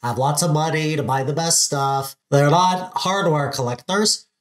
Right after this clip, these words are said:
True gamers want to play games. That's it. Gamers like you and me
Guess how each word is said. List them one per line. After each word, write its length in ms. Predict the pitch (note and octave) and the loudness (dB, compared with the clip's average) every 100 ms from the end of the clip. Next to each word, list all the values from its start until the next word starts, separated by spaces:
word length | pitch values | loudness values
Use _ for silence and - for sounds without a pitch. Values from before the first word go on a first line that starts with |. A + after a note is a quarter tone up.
| _ | _
True 340 | - E3+ G#3+ D3+ | 2 4 4 0
gamers 640 | E3+ E3+ C3+ B2+ - - - | -2 -2 0 0 -2 -4 -2
want 160 | D#3+ | 0
to 80 | G3+ | 0
play 240 | C#3+ D#3+ | -2 -4
games. 680 | F3 B3 A3+ D3 - - - _ _ | -2 0 0 0 -2 -2 -6 _ _
That's 260 | - A#2+ - | -4 -2 0
it. 240 | C4 A#3 - _ _ _ _ _ - | 0 -2 -8 _ _ _ _ _ 2
Gamers 480 | F3+ G#3 A3 G#3+ | 4 4 2 0
like 220 | D#3 B2+ C#3+ | 0 -2 -2
you 400 | F#3 G#3+ G#3 - | 0 2 0 -4
and 180 | C3 C3+ | -4 -2
me 380 | E3 G#3 G#3 | 0 0 -2